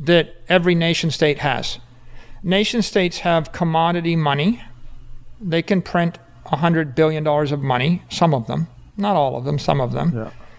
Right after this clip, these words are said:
Speaker 1: They have commodity electricity. One third of the electricity is wasted, or energy is wasted, right? Uh, they could divert that entire dam, which is two, twenty gigawatts, or divert gigawatts. They've got commodity electricity and commodity energy,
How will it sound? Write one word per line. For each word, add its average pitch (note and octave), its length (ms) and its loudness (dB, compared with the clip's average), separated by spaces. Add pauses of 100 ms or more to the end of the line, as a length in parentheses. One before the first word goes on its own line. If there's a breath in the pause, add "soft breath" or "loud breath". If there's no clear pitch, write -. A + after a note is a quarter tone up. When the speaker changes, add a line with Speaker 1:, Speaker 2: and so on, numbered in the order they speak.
(180 loud breath)
Speaker 1:
They F3+ 140 0
have F#3+ 160 0
commodity E3+ 560 0
electricity. D#3 800 0 (220)
One F3+ 340 0
third F3+ 260 2
of E3+ 80 2
the D#3 60 0
electricity D#3+ 600 0
is C3+ 140 0
wasted, D3+ 500 2
or C#3+ 200 0
energy D3+ 420 2
is C3+ 140 0
wasted, C#3 400 2
right? E3+ 200 4 (400 loud breath)
Uh, G3 240 2
they F#3+ 360 -2
could F#3 260 0
divert E3+ 480 0
that F3 160 2
entire D#3+ 480 0
dam, D3+ 560 0
which C#3+ 200 0
is C#3 100 0
two, E3 440 2
twenty E3+ 360 2 (180)
gigawatts, C#3+ 720 0 (720)
or D3 120 -2
divert D#3 380 0
gigawatts. D3 380 0
They've G3+ 120 2
got G3+ 120 0
commodity F3+ 540 2
electricity D3+ 580 0
and E3 140 2
commodity D3+ 540 2
energy, D3 420 0